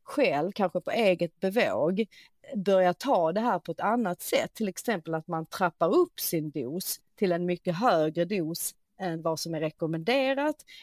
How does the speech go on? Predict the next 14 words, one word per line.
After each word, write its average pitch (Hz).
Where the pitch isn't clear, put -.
eller 214
att 175
man 170
kanske 170
hoppar 165
från 165
en 156
regim 170
till 180
ett 160
annat, 180
vilket 165
betyder 170
att 156